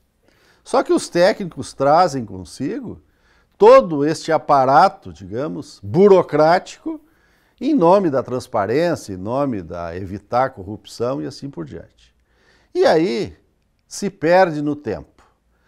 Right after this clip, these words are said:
porque as exigências legais, elas são muito pesadas.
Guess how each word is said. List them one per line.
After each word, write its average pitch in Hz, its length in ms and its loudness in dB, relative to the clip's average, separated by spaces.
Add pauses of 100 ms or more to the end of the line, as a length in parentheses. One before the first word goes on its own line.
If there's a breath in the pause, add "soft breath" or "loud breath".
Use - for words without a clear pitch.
(280)
porque 175 240 -4
as 202 160 2
exigências 180 1120 -4
legais, 139 960 0 (460)
elas 202 320 -2
são 208 180 -4
muito 165 540 -8 (100)
pesadas. 135 920 0